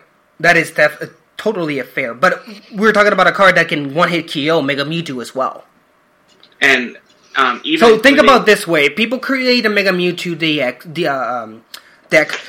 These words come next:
Speaker 1: They need Mewtwo E X, Link, uh, the Spirit Link, and Mega Mewtwo. Well, think about it this way. Instead of needing that, you just need, uh, Cosmog, Rare Candy, and then Solgaleo or Lunana.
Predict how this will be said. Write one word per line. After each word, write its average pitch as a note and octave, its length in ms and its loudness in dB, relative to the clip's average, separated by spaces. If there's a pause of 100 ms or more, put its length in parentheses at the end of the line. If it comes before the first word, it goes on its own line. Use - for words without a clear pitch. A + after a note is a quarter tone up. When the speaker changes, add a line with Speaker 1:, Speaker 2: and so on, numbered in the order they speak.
(100)
Speaker 1:
They F#3 160 6
need F#3 260 2
Mewtwo F#3+ 600 0
E A#3 180 0
X, E3+ 320 0 (520)
Link, F#3 500 0 (500)
uh, D#3 480 2
the D3+ 280 -8
Spirit A#3 360 2
Link, F3+ 400 -2 (140)
and F#3+ 300 0
Mega E3+ 180 0
Mewtwo. D#3+ 460 -4
Well, G#3 440 -6
think D#4 160 2
about B3+ 240 4
it F#3+ 140 0
this C#4+ 220 0
way. D3+ 140 -2
Instead D3+ 300 -4
of E3 200 -4 (380)
needing E3 420 0
that, - 280 4
you F3 100 -2
just D3+ 280 -6
need, D3+ 280 -4 (460)
uh, C#3 480 0
Cosmog, F#3 720 2 (260)
Rare F#3+ 200 6
Candy, D3+ 640 0 (200)
and F3 120 -2
then D#3 100 2
Solgaleo D3 760 0
or D#3+ 120 -4
Lunana. C#3 560 2